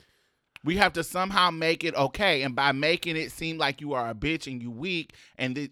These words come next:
and we talk about you and talk down to you, if you are a bottom, if you are femme, if you are flamboyant, it makes us feel more like them.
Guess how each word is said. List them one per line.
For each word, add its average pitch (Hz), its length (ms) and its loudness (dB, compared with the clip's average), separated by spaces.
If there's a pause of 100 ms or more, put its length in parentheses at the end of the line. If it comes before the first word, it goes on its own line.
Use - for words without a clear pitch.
(140)
and 123 140 -4
we 139 100 -8
talk 170 380 -4
about 127 320 -4
you 127 80 -6
and 120 80 -8
talk 123 280 -4
down 165 340 -2
to 143 120 -10
you, 104 360 -12 (800)
if 147 220 0
you 160 180 -2
are 160 300 8
a 139 60 6
bottom, 110 520 -2
if 127 160 -4
you 135 160 -4
are 165 300 6
femme, 113 520 -6
if 127 140 -4
you 135 160 -4
are 147 240 4
flamboyant, 110 800 -8 (800)
it 156 160 2
makes 156 400 0
us 143 140 0
feel 147 300 0
more 131 320 2
like 123 340 -2
them. 110 280 -6